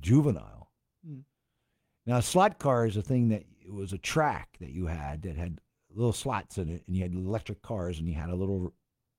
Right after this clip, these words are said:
Speaker 1: little
Speaker 2: R C
Speaker 1: controller,
Speaker 2: controller, yeah.
Speaker 1: and, and you would run it, and you'd go to a place that was a slot car track, and it was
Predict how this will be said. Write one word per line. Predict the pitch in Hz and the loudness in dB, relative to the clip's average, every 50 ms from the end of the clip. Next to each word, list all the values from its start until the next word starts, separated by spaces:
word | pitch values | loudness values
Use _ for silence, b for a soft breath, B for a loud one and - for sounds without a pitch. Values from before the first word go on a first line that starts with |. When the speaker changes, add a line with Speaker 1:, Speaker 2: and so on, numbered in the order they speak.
| _ _ _ | _ _ _
Speaker 1:
little | 104 110 101 98 | -6 -4 -4 -4
Speaker 2:
R | - - | -4 -4
C | |
Speaker 1:
controller, | - 185 - - 151 143 127 104 92 95 | -4 0 4 6 6 6 6 6 4 0
Speaker 2:
controller, | 87 87 135 135 147 - | -2 -4 -10 -12 -6 -2
yeah. | 110 | 0
Speaker 1:
and, | 110 107 110 - - | 2 2 2 0 0
and | 101 104 101 98 92 90 | 0 0 0 0 0 -2
you | 101 104 104 | -2 -2 -2
would | 101 87 90 | -2 -2 2
run | 113 151 185 180 | 2 4 4 4
it, | 104 - | 2 -2
and | - 98 | 0 0
you'd | 110 117 110 98 | 2 2 2 4
go | 131 127 | 4 6
to | 120 110 110 | 6 6 4
a | 95 | 2
place | - - 139 143 127 - | 2 0 0 0 0 -2
that | - 85 | -6 -8
was | 82 87 | -8 -10
a | 95 98 | -10 -8
slot | - - 190 202 - | -4 -4 -4 -4 -4
car | - 87 73 | -6 -8 -10
track, | - - 82 78 80 78 - - | -8 -8 -10 -10 -10 -12 -14 -12
and | 76 82 87 | -8 -8 -6
it | 85 | -6
was | 80 85 80 | -8 -10 -12